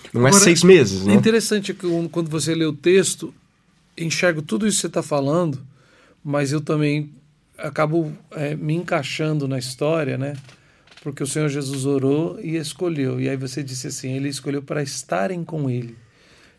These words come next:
Speaker 2: Eu também não tenho como ser um pastor, um discipulador, se o meu primeiro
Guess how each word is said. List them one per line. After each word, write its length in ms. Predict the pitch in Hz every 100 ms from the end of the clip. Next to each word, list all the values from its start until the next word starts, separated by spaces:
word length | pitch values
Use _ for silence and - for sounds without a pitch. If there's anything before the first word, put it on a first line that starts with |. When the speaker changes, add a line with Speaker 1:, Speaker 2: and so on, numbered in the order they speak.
| -
Speaker 2:
Eu 120 | 196
também 280 | 202 254 240
não 100 | 226
tenho 240 | 220 226
como 260 | 220 202 175
ser 160 | - 147
um 80 |
pastor, 580 | 139 131 - 139 135 135
um 120 | 151 135
discipulador, 880 | 135 127 131 147 127 123 139 139 120 - _ - _
se 160 | - 170
o 40 |
meu 160 | 165 170
primeiro 600 | 170 170 208 254 208